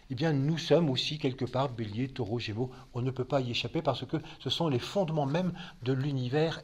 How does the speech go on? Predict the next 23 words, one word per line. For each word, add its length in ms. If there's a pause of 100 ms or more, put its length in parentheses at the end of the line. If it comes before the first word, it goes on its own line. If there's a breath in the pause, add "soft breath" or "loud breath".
électrique. 600 (580 loud breath)
Rentrons 340
un 80
peu 100
plus 200
maintenant 240
dans 80
cette 180
énergie 420
Gémeaux. 300 (640 loud breath)
Ce 60
qui 40
est 100
intéressant, 320
c'est 120
que 60
dans 60
cette 200
énergie 320
Gémeaux, 400 (760 loud breath)
on 60
va 120
voir 320